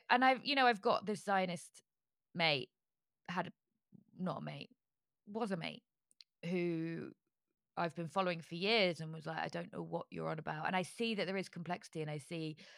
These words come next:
that with, with kind of relentless terrorists, what do you do? But never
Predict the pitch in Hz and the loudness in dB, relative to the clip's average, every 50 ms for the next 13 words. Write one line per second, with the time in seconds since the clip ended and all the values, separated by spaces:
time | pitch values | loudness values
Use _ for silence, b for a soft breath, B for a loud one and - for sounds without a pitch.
0 | B B B B B B 170 170 151 131 165 175 160 143 - - - _ _ _ | B B B B B B 4 4 4 4 2 0 -2 -4 -6 -14 -20 _ _ _
1 | _ 170 175 165 - - 175 170 165 165 160 156 143 156 - 160 165 175 170 175 | _ -10 -10 -10 -6 -4 -2 -2 0 0 -2 -2 -4 -6 -6 -4 -2 -2 2 4
2 | 180 180 185 - 165 170 139 - - 165 165 175 180 175 156 147 160 170 143 - | 4 4 4 2 -4 -8 -8 -8 -4 -2 -2 0 0 -2 -4 -6 -8 -10 -10 -12
3 | - - - - - _ _ _ _ _ _ _ _ _ _ _ _ _ _ _ | -16 -20 -20 -20 -20 _ _ _ _ _ _ _ _ _ _ _ _ _ _ _
4 | _ _ - 170 180 180 156 147 180 175 143 196 214 208 202 196 160 180 175 170 | _ _ -8 -4 -4 -2 -2 -2 -4 -4 0 2 2 4 4 2 2 4 4 4
5 | 151 - - _ _ _ _ _ _ _ _ _ _ _ - - 175 180 180 180 | 4 2 -2 _ _ _ _ _ _ _ _ _ _ _ -8 -4 -2 0 2 4
6 | 185 196 190 202 202 190 180 | 4 4 4 4 4 4 4